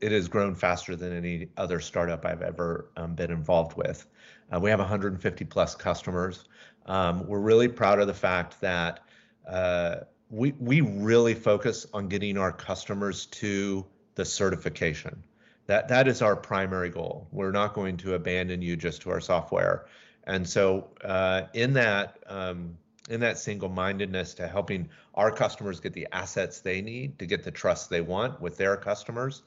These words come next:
uh, zero of our customers have experienced a control deficiency in audit or certification.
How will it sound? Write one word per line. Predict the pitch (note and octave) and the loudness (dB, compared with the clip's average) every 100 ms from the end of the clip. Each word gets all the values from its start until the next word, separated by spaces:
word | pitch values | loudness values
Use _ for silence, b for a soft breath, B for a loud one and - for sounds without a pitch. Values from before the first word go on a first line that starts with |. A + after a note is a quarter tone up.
| B B B _ - | B B B _ -2
uh, | G2 F#2+ F#2 - - | 2 2 0 -4 -8
zero | G2 G2 A2+ E3 C#3 G#2+ G2+ | -10 -2 4 8 8 8 6
of | E2+ F2+ | 0 2
our | G2+ G2+ | 4 4
customers | - G2 - F2 F2+ F2+ b b b | 0 -4 -6 -10 -10 -12 b b b
have | - G2 | -6 -4
experienced | F2+ - A2+ G#2+ G2+ - - | -4 -4 -2 0 -2 -6 -10
a | G#2 | -8
control | F2+ F#2 E2+ A2+ A2+ | -8 -10 0 4 4
deficiency | F2+ - F2 - F2 - E2+ E2 D#2 b - | 2 -4 -6 -8 -12 -8 -6 -6 -10 b -12
in | F#2+ | -8
audit | - F#2 G2 F2+ | -2 0 2 2
or | F2 | -2
certification. | - F#2 E2+ E2 E2 E2+ - | -4 -6 -6 -8 -6 -6 -8